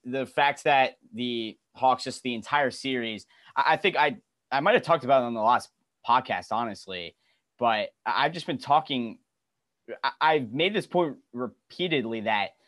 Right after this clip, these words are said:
the Hawks are just very frustrating to watch, in my opinion, because it's basically when Trae is on the floor, Trae just does whatever he wants to do. And if he can score, it, he can score.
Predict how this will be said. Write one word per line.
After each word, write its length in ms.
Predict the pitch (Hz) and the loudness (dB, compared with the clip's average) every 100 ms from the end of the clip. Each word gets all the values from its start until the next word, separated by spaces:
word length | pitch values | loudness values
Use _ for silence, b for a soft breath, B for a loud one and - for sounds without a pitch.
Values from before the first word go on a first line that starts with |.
| b b | b b
the 60 | 131 | 2
Hawks 200 | 214 220 | 2 2
are 80 | |
just 220 | 226 156 110 | 0 -2 2
very 260 | 160 190 | 4 4
frustrating 720 | 123 - 117 123 - 151 131 | 2 -6 -2 -2 -2 -2 -2
to 100 | 120 | -4
watch, 340 | 107 117 117 120 | 0 2 2 -2
in 40 | |
my 140 | 101 92 | -8 -8
opinion, 400 | - 95 95 92 | -10 -14 -14 -14
because 240 | - 107 | -8 -8
it's 120 | 104 | -8
basically 600 | - 156 165 175 160 151 b b b b | -2 -2 -2 -2 0 -2 b b b b
when 160 | 139 131 | -6 2
Trae 200 | 170 196 | 4 4
is 100 | 190 | 4
on 100 | 196 | 2
the 100 | 180 | 0
floor, 380 | - 143 135 | 0 2 2
Trae 200 | 127 147 | 2 -2
just 220 | 151 143 - | 0 -2 2
does 300 | 139 135 110 | 2 2 0
whatever 320 | 131 127 135 | 0 0 0
he 80 | 123 | 0
wants 240 | 120 113 | -2 -4
to 80 | 85 | -10
do. 420 | 113 101 85 90 _ _ _ _ _ _ _ - | -6 -4 -4 -10 _ _ _ _ _ _ _ -2
And 260 | 139 139 131 | 0 0 -2
if 160 | 143 | -2
he 100 | 190 | 0
can 140 | 170 151 | 0 0
score, 460 | - - 160 139 | -2 0 4 4
it, 220 | 135 135 - _ | 4 0 -6 _
he 160 | 117 127 | -10 -8
can 140 | 117 | -8
score. 380 | - 170 117 - | -4 -2 -2 -4